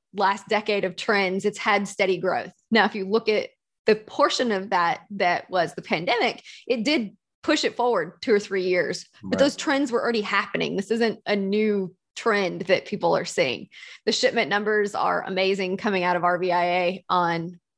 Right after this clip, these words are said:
Speaker 1: what the manufacturers are putting out. So I don't think that trend will slow down. It's not the older generation that people keep thinking it is that's gonna die out. Over forty percent of the market right now is millennials.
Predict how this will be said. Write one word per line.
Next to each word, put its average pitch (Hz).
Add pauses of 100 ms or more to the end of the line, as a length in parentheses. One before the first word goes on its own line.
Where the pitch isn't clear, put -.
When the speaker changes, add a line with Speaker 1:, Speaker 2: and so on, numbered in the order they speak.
Speaker 1:
what 185
the 180
manufacturers 180
are 175
putting 165
out. 175
So 208 (300)
I 220
don't 277
think 240
that 269
trend 208
will 240
slow 214
down. 185 (240)
It's 226
not 208
the 254
older 208 (100)
generation 202
that -
people 214
keep -
thinking 214
it 226
is 233
that's 220
gonna 196
die 180
out. 185 (160)
Over 190
forty 214
percent 196
of 190
the 180
market 180
right -
now 180
is 190
millennials. 196